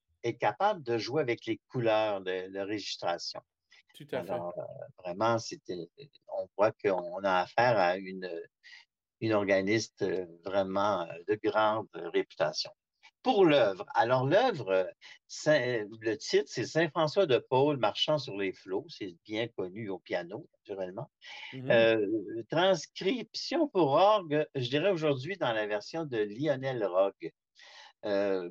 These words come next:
Speaker 1: publiée en dix-neuf cent quatre-vingt-huit chez Alphonse Leduc.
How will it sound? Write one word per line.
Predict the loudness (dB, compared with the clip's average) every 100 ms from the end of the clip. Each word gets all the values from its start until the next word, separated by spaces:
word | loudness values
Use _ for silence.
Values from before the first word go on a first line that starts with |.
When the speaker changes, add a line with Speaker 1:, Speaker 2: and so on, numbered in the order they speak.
| -4
Speaker 1:
publiée | -4 -4 -12 -2 2 4 4
en | 4 2 2 0 -2 -6
dix-neuf | -10 -6 -6
cent | -4 -2
quatre-vingt-huit | 0 -2 -2 -4 -2 -4 -2 -2
chez | -2 0
Alphonse | 0 0 -4 -8 -6 -8
Leduc. | -8 -8 -16